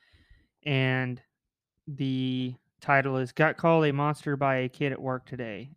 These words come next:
and it's tagged as a vent tag. So this trans person was venting. Uh,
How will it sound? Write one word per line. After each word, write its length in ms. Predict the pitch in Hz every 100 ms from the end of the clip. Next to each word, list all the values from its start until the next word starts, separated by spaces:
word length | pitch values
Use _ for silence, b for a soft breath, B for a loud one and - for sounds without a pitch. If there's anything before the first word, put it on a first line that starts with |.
| _ -
and 160 | 139
it's 180 | 123 127 _ _ - - _ _
tagged 480 | - 131 131 123 - -
as 160 | 147 131
a 80 |
vent 520 | 127 135 147 113 - - -
tag. 380 | 147 127 120 139
So 80 | 139
this 140 | 131
trans 300 | - 180 175
person 300 | - 147 143
was 100 | 135 123
venting. 500 | 135 135 131 123 131 _ b b b b b b b b b b b _ _ _ _
Uh, 340 | 139 135 135